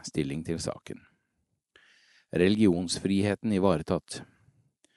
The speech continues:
E M D ga den finske forvaltningsdomstolen medhold. Å innhente samtykke i forkant er nødvendig for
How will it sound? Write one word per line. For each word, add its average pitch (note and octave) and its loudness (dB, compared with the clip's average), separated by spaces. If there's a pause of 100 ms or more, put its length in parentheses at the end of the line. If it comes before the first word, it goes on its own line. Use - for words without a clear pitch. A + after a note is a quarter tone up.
(340)
E C#2+ -4
M C#2+ -4
D D#2+ 0
ga D2+ -4
den C2 -10
finske D2+ -6
forvaltningsdomstolen D2+ -4
medhold. D#2 -4 (640)
Å E2+ 4
innhente E2+ -4
samtykke - -2
i - -2
forkant E2 -2
er D#2+ -10
nødvendig D2 -6
for D2 -4